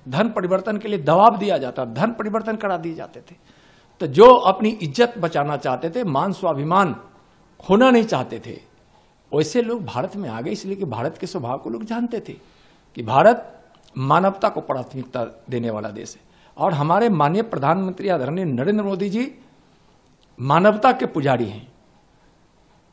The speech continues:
और सेवा, लोगों की सेवा उनका धर्म है, मानते हैं, धर्म है उनका।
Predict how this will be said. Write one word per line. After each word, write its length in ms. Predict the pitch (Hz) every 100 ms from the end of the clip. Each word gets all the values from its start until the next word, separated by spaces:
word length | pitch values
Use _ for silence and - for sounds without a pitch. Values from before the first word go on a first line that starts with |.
| _ _ _ _
और 360 | - 208 247 -
सेवा, 600 | - - 202 208 107 - - _ _
लोगों 260 | 131 165 190
की 120 | 185
सेवा 320 | - 135 170
उनका 460 | 156 123 131 - -
धर्म 320 | 104 - 165 120
है, 120 | - _ _ _ _ _ -
मानते 340 | 123 104 123
हैं, 200 | 196 349
धर्म 240 | - 135 214
है 100 | 196
उनका। 260 | 180 -